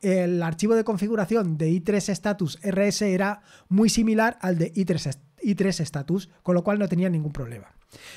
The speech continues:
Y esto ahora lo voy a unir con otra cosa. Y es el miedo que tenía yo a las rolling release con las actualizaciones. Evidentemente, uno de los problemas que podemos tener una persona que está trabajando con un entorno de producción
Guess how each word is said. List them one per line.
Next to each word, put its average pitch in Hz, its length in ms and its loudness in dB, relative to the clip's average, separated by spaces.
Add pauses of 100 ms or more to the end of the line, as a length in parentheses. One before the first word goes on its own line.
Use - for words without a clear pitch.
(120)
Y 226 120 6
esto 277 200 4
ahora 262 160 6
lo 254 80 6
voy 220 120 6
a 220 40 6
unir 226 260 0
con 190 140 -2
otra 160 220 -6
cosa. - 260 -8 (1040)
Y 196 160 0
es 247 400 -2 (160)
el 190 160 0
miedo 226 320 2
que 180 100 -2
tenía 214 420 0
yo 233 520 0
a 175 140 -2
las 160 320 -2
rolling 208 420 2
release 240 520 -4 (280)
con 233 400 0
las 170 300 -4
actualizaciones. 139 800 -6 (1000)
Evidentemente, 240 800 2 (340)
uno 214 280 4
de 214 100 6
los 214 220 4
problemas 196 560 2
que 160 160 0
podemos 156 380 -2
tener 196 260 0
una 170 160 0
persona 196 280 -2
que 151 60 -6
está 165 180 -4
trabajando 175 440 -2
con 151 100 -2
un 165 140 2
entorno 185 320 0
de 139 100 -2
producción 202 640 0